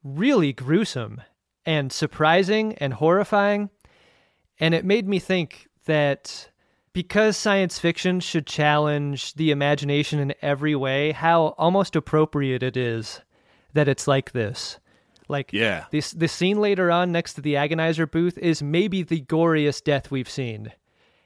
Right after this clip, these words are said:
Speaker 1: And it is so shocking and awful that, uh,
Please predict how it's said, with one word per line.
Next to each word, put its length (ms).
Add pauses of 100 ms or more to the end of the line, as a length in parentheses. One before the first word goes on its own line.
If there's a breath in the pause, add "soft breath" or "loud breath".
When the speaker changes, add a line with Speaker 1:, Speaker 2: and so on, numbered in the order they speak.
(220)
Speaker 1:
And 160
it 120
is 100
so 340
shocking 800
and 200
awful 580 (160)
that, 460 (580 soft breath)
uh, 300